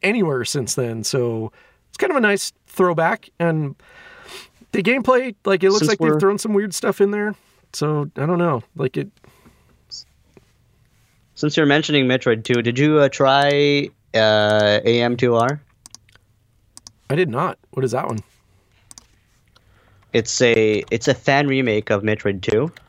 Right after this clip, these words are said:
Speaker 1: I remember
Speaker 2: It's called, uh, another Metroid two remake.
Speaker 1: I
Speaker 2: It was
Speaker 1: remember
Speaker 2: shut down by
Speaker 1: seeing that.
Speaker 2: Nintendo, like, a
Speaker 1: 'Cause they're
Speaker 2: few hours after it came out, but it's still available online.
Speaker 1: That's the one
Speaker 2: And if
Speaker 1: where
Speaker 2: you
Speaker 1: they did
Speaker 2: want
Speaker 1: it.
Speaker 2: it, I have a copy on my P C and I can send it to you, but
Speaker 1: Yeah,
Speaker 2: it's
Speaker 1: do.
Speaker 2: amazing.
Speaker 1: Yeah, 'cause I,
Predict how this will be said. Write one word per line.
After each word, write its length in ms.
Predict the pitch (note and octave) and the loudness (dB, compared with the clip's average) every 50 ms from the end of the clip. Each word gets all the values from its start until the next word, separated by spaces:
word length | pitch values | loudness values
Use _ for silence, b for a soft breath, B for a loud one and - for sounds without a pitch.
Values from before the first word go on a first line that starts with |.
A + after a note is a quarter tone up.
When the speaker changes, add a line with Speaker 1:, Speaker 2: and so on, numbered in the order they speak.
| - - - - _ _ _ _ _ _ _ _ _ _ _ _ _ _ _ _ _ - | -20 -20 -20 -20 _ _ _ _ _ _ _ _ _ _ _ _ _ _ _ _ _ -8
Speaker 1:
I 40 | F3+ | -4
remember 420 | F#3+ A3 A#3+ C4+ D4 D4+ D#4+ D#4+ | -2 -2 -2 0 0 0 0 0
Speaker 2:
It's 120 | D#4 B3 G3 | 0 0 0
called, 360 | - A#2 A2 A2 A2 G#2 G#2+ | 2 2 4 4 2 2 2
uh, 160 | G2+ G2 - | 2 2 2
another 480 | - G#2+ A2 A#2 A#2+ A#2+ B2 A#2+ A#2+ A#2 | 0 0 0 2 2 4 4 4 4 2
Metroid 460 | A#2 A#2 A2+ - - A2+ G#2+ G#2+ G#2+ - | 0 0 -2 0 0 0 0 0 -4 -6
two 240 | - A2+ A2 A2 | -4 -2 0 0
remake. 720 | G#2+ G#2+ G#2+ G#2+ A2 A2+ C3 D3 D3+ - - - - - - - - - - - | 0 0 0 0 0 0 0 -2 -4 -6 -10 -14 -14 -14 -16 -20 -20 -10 -4 0
Speaker 1:
I 40 | |
Speaker 2:
It 40 | - | 4
was 80 | - D#3 E3 | 4 6 6
Speaker 1:
remember 40 | B3+ | 4
Speaker 2:
shut 140 | G#3 G3 - | 4 2 4
down 140 | G#3+ - - | 4 4 4
by 100 | - C3 | 4 4
Speaker 1:
seeing 140 | A#2 A2 A2 | 2 0 0
that. 20 | |
Speaker 2:
Nintendo, 340 | - C3 C3+ C3 A#2 A2 G#2 | 0 0 0 2 2 2 2
like, 240 | G#2 G#2 G2+ G#2 - _ _ _ _ - | 2 0 -2 -2 -4 _ _ _ _ -6
a 20 | - | -2
Speaker 1:
'Cause 120 | E3+ D3+ | -2 0
they're 100 | D#3+ D#3+ | 0 0
Speaker 2:
few 160 | D3+ D3 C#3 C3+ | 2 2 4 4
hours 300 | B2+ B2 A#2 A2+ G2+ A2+ | 4 4 4 2 0 -2
after 240 | A2 - - G#2+ | -4 -2 -2 -2
it 100 | A2 A2 | -2 -4
came 240 | - - G2 G2 G#2 | -4 -4 -4 -2 0
out, 300 | F#2+ G2 G2 - - G#2+ | 0 0 0 -2 -4 -4
but 120 | - A2 A2+ | -4 -2 -2
it's 120 | A2 - | -2 -2
still 200 | - - E3 E3 | 0 2 4 4
available 420 | C#3+ G#2+ A#2+ A2+ G#2+ G#2 G2+ G#2 | 4 4 4 2 2 2 2 2
online. 560 | G2+ G2 G2 G2 G2 G2+ G2+ G#2 G#2 G#2 G2+ - - _ _ - | 2 2 0 0 0 0 0 0 0 -2 -4 -8 -12 _ _ -8
Speaker 1:
That's 240 | B2+ A#2 B2 - | -6 -6 -4 -4
the 60 | - C3+ | -4 -2
one 100 | B2 A#2 | 0 2
Speaker 2:
And 80 | A#2+ | 2
if 40 | C3 | 2
Speaker 1:
where 80 | B2 C3 | 4 4
Speaker 2:
you 60 | B2+ | 4
Speaker 1:
they 40 | G#2 | 4
did 60 | A#2 | 4
Speaker 2:
want 140 | B2 B2 B2 | 4 4 4
Speaker 1:
it. 20 | A#2+ | 2
Speaker 2:
it, 60 | - | 2
I 120 | - A2 | 0 0
have 180 | G#2+ B2 B2 A2 | 0 0 0 -2
a 40 | A2+ | -2
copy 320 | - - A2+ A2+ - A#2 | -2 0 0 0 0 0
on 100 | G#2+ G#2 | -2 0
my 120 | G#2 G2+ F#2+ | 0 -2 -2
P 200 | F#2+ - G2 F#2+ | -2 -2 -4 -4
C 220 | - - - G#2 | -2 -2 -2 0
and 100 | G2 F#2 | 0 0
I 80 | G2 F#2+ | 0 -2
can 140 | - G#2+ F#2+ | -2 -4 -4
send 200 | - - A2 G2+ | -2 -2 -2 -2
it 120 | F#2+ - - | -2 -2 -2
to 80 | G2 | -2
you, 220 | F#2 F#2 F#2 F#2+ - | 0 2 2 0 2
but 120 | - - | 2 2
Speaker 1:
Yeah, 80 | - - | 2 2
Speaker 2:
it's 80 | - A2+ | 2 2
Speaker 1:
do. 80 | G#2 - F#2+ | 2 4 4
Speaker 2:
amazing. 420 | F#2+ G2 G2+ G2 G2 F#2+ F#2+ G2 - - _ _ _ - | 4 4 2 0 0 -2 -2 -4 -6 -12 _ _ _ -4
Speaker 1:
Yeah, 240 | C3 E3 G#3+ - - - _ | -2 -2 -2 -2 -4 -6 _
'cause 220 | - F#3 E3 C3+ - - | -4 -2 -2 -2 -2 -2
I, 140 | E3 F#3 | -2 -2